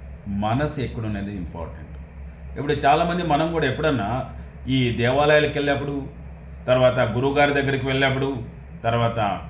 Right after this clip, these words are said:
ప్రవక్తల దగ్గరికి ఎప్పుడన్నా ప్రవచనకారులు ఉపన్యాసం చెప్పేటప్పుడు విన్నప్పుడు, మనం శరీరం అక్కడే ఉంటుంది, మనసు కూడా అక్కడే పెట్టాలి. "మన ఏవ మనుష్యానాం కారణం బంధమోచయో."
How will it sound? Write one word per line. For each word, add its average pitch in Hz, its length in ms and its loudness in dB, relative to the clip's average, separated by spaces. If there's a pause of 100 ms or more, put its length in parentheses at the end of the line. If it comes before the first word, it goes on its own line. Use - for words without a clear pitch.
(100)
ప్రవక్తల 127 400 0
దగ్గరికి 131 340 0
ఎప్పుడన్నా 117 540 0 (680)
ప్రవచనకారులు 127 600 2
ఉపన్యాసం 131 540 0
చెప్పేటప్పుడు 127 340 -2
విన్నప్పుడు, 120 560 0 (340)
మనం 147 260 2
శరీరం 156 480 0
అక్కడే 151 260 2
ఉంటుంది, 139 460 0
మనసు 127 400 0
కూడా 147 180 -2
అక్కడే 101 240 -6
పెట్టాలి. - 320 -10 (640)
"మన 127 200 4
ఏవ 170 400 2
మనుష్యానాం 143 920 4
కారణం 135 520 6
బంధమోచయో." 113 760 0